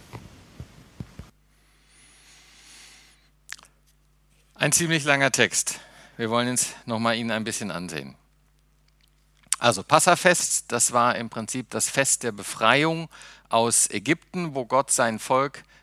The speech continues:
aus der Versklavung von dem ägyptischen Pharao, sie waren dort wirklich Sklaven, herausgeführt hat.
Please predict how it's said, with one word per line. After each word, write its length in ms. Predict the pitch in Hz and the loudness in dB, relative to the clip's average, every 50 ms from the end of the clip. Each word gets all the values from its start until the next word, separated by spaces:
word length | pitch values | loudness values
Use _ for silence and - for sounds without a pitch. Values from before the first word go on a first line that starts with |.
| _ _ | _ _
aus 260 | - 110 113 110 - - | -2 -2 -2 -2 -2 -4
der 400 | - 107 104 104 101 104 101 - _ _ _ _ _ _ _ _ _ _ | -2 -2 0 0 0 -2 -2 -6 _ _ _ _ _ _ _ _ _ _
Versklavung 1300 | - - - - 196 - - - - - - 190 92 101 101 104 107 107 120 143 170 220 285 320 - _ _ _ _ _ _ - - - _ _ _ _ _ _ _ | -12 -2 2 2 4 4 4 2 0 -2 0 2 4 4 4 2 2 2 2 2 2 2 2 -2 -6 _ _ _ _ _ _ -20 -20 -20 _ _ _ _ _ _ _
von 140 | - - 117 | -8 -6 -4
dem 100 | 117 113 | -2 -2
ägyptischen 540 | 104 110 - 113 101 - 120 107 - 113 98 | -4 -4 -4 -6 -6 -6 -8 -8 -6 -8 -8
Pharao, 640 | - - 92 90 92 98 110 107 113 156 196 226 - - | -6 -4 -4 -4 -2 -2 -4 -4 -4 -4 -6 -8 -10 -14
sie 180 | - - 104 | -12 -10 -4
waren 200 | 98 98 95 98 | -2 -2 -2 -2
dort 160 | 95 90 - 101 | -4 -6 -6 -8
wirklich 280 | 98 - - 98 - | -12 -12 -10 -8 -8
Sklaven, 540 | - - 101 85 87 92 95 101 135 170 190 - _ - - - - - _ _ | -8 -6 -6 -6 -4 -4 -6 -8 -8 -12 -14 -16 _ -20 -20 -20 -20 -20 _ _
herausgeführt 840 | - 175 151 123 131 135 - - - 120 - - 117 104 98 - 92 | -4 -2 2 2 2 2 2 0 -2 -8 -10 -6 -6 -6 -6 -4 -8
hat. 280 | 76 - - - - | -8 -8 -8 -14 -16